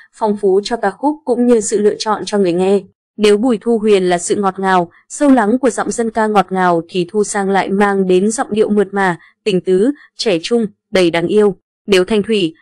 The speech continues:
ca sĩ tốt nghiệp trường Đại học Sư phạm Nghệ thuật Trung ương, có chút trong sáng, thơ ngây thì ở Tịnh Uyên lại mang vẻ thâm trầm, sâu lắng, đầy nội tâm của một người gốc Huế với M V đẹp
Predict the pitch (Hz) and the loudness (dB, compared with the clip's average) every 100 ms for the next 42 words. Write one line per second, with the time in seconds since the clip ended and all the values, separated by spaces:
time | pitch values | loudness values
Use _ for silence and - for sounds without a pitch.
0 | _ 202 190 202 202 285 254 190 - 208 | _ -4 -2 -2 0 0 2 0 -2 -2
1 | 180 175 190 - - 214 220 185 196 185 | -2 -2 -4 -4 -4 -2 -2 -2 0 -2
2 | - 185 - 214 214 226 190 - _ 262 | -2 -6 -4 -2 2 2 2 -4 _ -2
3 | 233 277 285 233 196 - 175 202 302 - | 0 -2 -2 -2 -2 -2 -2 0 -2 -6
4 | _ 233 208 202 196 202 185 190 180 208 | _ -2 0 2 0 0 0 0 0 -2
5 | 151 277 277 262 233 - 214 254 240 220 | 0 2 4 2 0 0 0 0 0 0
6 | 165 214 226 - 214 170 - _ - 190 | -2 -2 -2 0 -2 -2 -4 _ -8 -2
7 | 185 170 190 320 - _ _ 226 214 220 | 0 0 0 0 -4 _ _ 0 2 2
8 | - 254 247 240 190 185 190 185 240 277 | 0 -2 0 0 2 0 0 -2 -2 -2
9 | 220 190 190 214 208 - 220 214 208 185 | 0 2 2 0 -2 0 0 0 0 0